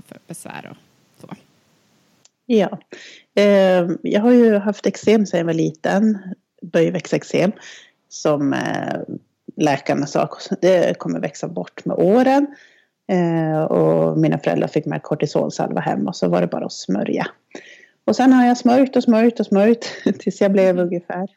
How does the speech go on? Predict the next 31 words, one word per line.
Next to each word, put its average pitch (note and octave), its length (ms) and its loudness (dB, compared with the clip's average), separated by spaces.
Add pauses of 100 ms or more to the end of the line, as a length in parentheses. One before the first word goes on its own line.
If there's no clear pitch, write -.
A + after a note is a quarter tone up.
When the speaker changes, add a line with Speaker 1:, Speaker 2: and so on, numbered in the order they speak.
(240)
Speaker 2:
arton, F#3 340 -2
tjugo. G#3 600 2 (360)
Då G3+ 120 -2
kände F3+ 340 0
jag E3 100 0
väl E3 160 -2
att - 140 -8
det F3 60 -2
här, E3+ 280 0 (400)
eh, - 80 -6
det D#3 100 -2
funkar D3 360 0
ju D#3+ 120 4
inte. C#3+ 200 -4
Jag D3 360 -4
får D3+ 140 -2
ju D#3 60 2
smörja D3 480 -2 (640)
i G#3+ 80 4
princip - 480 -2
konstant. C#3 480 -4
Man F3 100 0
kan F3 160 0
ha D3 80 0
pauser, D3+ 600 -4
men D3+ 120 -4
det D#3+ 60 0
kommer D#3+ 220 -2
ju E3+ 60 2
alltid F3 300 -2
tillbaks. - 600 -2